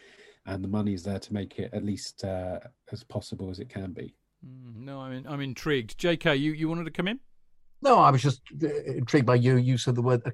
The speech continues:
Speaker 3: camel of a club." I was just thinking more
Speaker 2: Well, you know,
Speaker 3: of a
Speaker 2: you know, okay, if, if you, if you make any decision by committee, or,
Speaker 3: Yeah.
Speaker 2: or there's no, there, you know, there is, it's not an integrative system, it's, it's what we always used to say, you know, a committee basically makes decisions that end up looking like a camel, because nobody,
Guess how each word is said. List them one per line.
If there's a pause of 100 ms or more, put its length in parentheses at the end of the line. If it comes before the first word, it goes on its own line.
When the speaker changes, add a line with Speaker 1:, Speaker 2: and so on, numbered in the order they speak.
Speaker 3:
camel
of
a
club."
I
was
just
thinking
more
Speaker 2:
Well,
you
know,
Speaker 3:
of
a
Speaker 2:
you
know,
okay,
if,
if
you,
if
you (160)
make
any
decision
by
committee, (640)
or,
Speaker 3:
Yeah.
Speaker 2:
or
there's
no, (260)
there,
you
know,
there
is, (180)
it's
not
an
integrative
system, (480)
it's,
it's
what
we
always
used
to
say,
you
know,
a
committee
basically
makes
decisions
that
end
up
looking
like
a
camel,
because
nobody,